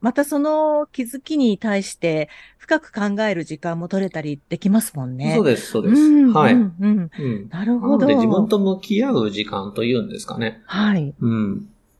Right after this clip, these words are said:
Speaker 2: それを作っていただくためのアプリといいますか。
Speaker 1: うん。
Speaker 2: はい。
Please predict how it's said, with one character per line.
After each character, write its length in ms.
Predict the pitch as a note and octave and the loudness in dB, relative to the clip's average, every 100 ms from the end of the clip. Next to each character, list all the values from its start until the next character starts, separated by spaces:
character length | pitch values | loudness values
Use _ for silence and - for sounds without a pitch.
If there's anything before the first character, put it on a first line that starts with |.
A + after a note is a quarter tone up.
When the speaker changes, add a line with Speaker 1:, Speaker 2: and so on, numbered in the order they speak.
| _ - | _ -10
Speaker 2:
そ 140 | - | -2
れ 80 | C#3+ | 0
を 140 | C3+ | -2
作 200 | - D3 | -4 -8
っ 20 | |
て 180 | - - | -6 -2
い 100 | G2+ | -2
た 100 | A2+ | 0
だ 120 | G#2+ | 0
く 120 | G#2+ - | -2 -2
た 100 | A#2+ | 0
め 100 | D#3 | 0
の 160 | G#2 | 0
ア 60 | F#2+ | -2
プ 140 | - | -8
リ 100 | - | -10
と 100 | - | -10
い 120 | - | -14
い 40 | - | -14
ま 120 | - | -14
す 100 | - | -12
か。 200 | - - _ _ | -12 -12 _ _
Speaker 1:
う 100 | F3+ | 2
ん。 80 | G3 | 4
Speaker 2:
は 160 | E3 | 4
い。 60 | G2+ | 0